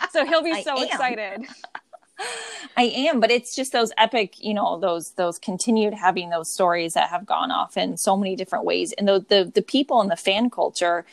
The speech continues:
Speaker 2: uh, that want to dive into literally every aspect and grow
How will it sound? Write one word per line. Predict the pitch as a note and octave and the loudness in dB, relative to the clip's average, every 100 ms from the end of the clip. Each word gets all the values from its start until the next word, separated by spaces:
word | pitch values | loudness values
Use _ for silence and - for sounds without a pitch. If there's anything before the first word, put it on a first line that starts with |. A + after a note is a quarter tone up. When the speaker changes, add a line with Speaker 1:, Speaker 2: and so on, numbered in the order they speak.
| - - _ - | -20 -20 _ 4
Speaker 2:
uh, | F3+ F3 | 6 6
that | F3 G3 | 6 4
want | F#3+ G3+ G#3 | 4 0 -2
to | F#3+ | 2
dive | F3+ F3+ | 2 2
into | F#3 F#3+ F3 | -4 -8 -6
literally | F#3+ G#3 G3 F#3 - | -2 -2 -2 -4 -4
every | F3+ F3+ | -4 -4
aspect | F3+ F3+ - - - | -4 -6 -4 -8 -8
and | - - _ _ _ _ _ _ _ _ _ _ _ _ _ _ _ _ _ _ _ _ _ _ _ _ _ _ _ _ _ _ _ _ | -16 -16 _ _ _ _ _ _ _ _ _ _ _ _ _ _ _ _ _ _ _ _ _ _ _ _ _ _ _ _ _ _ _ _
grow | E3+ E3+ | -4 -2